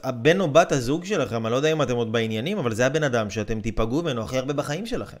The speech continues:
זה הבן אדם שאתם תיפגעו ממנו הכי חזק שנפגעתם אי פעם בחיים שלכם. זה, זה, זאת האמת,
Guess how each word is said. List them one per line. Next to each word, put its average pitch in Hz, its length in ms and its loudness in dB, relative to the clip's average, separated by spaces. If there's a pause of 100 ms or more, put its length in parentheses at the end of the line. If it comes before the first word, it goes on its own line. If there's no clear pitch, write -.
(140)
זה 160 220 4
הבן 139 220 6
אדם 117 360 0 (680)
שאתם 123 260 2
תיפגעו 127 420 2
ממנו 196 160 2
הכי 196 220 2
חזק 233 440 4
שנפגעתם 170 600 -2
אי 170 120 2
פעם 151 240 0
בחיים 117 280 -6
שלכם. 90 220 -14 (600)
זה, 156 220 -2
זה, 147 260 -2
זאת 165 300 -4
האמת, 156 520 -2